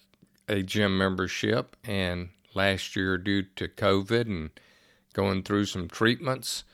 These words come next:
it was recommended that I not get around big crowds and all this blah, blah, blah stuff. So I've had to just exercise at home. So what I did this year is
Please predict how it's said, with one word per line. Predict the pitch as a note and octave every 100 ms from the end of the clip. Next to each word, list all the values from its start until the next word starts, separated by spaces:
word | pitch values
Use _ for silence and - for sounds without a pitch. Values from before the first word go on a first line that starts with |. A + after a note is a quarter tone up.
| _ _ _
it | -
was | G2+ G2+ -
recommended | F#2+ G2 G2 G2+ G2 G2 F#2
that | G2 F#2
I | F#2
not | F#2 F#2 F#2 -
get | F#2
around | F#2+ F2+ F#2 F2+
big | F2+
crowds | F#2 F2+ E2+ F2+ F#2+ F#2 -
and | G2 F#2 F2+
all | F2 F2
this | F#2 F2+
blah, | - - F#2 F#2 F2+
blah, | E2+ E2
blah | F#2+ G2+ F#2+
stuff. | F#2 - G2+ G2 - - - - - _ _
So | - A2+ G#2+ G2
I've | G#2+ A2
had | A2 F#2+
to | F#2+
just | F2+ G#2 F#2+ F#2 - - _ _ _ _ _ _ _ _ -
exercise | G#2 - G2 - G2+ F#2+ F#2 F2+
at | G2
home. | - C#3 A2+ F2 F2 - - _
So | - A2
what | F#2+ G2
I | B2+
did | C#3 G2
this | F2+ F#2+ -
year | G#2 A2 A#2+
is | G#2 - -